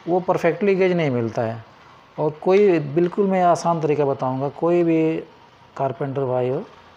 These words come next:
जो नए सीखने वाले हैं तो उनके लिए सबसे अच्छी वीडियो होगी ये।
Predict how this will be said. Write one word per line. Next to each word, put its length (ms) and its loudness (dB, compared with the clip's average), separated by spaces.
जो 180 0
नए 180 0
सीखने 280 -6
वाले 240 -4
हैं 120 -4
तो 160 -8
उनके 260 -6
लिए 140 -2
सबसे 320 -8
अच्छी 220 -6
वीडियो 320 -2
होगी 200 -2
ये। 160 -4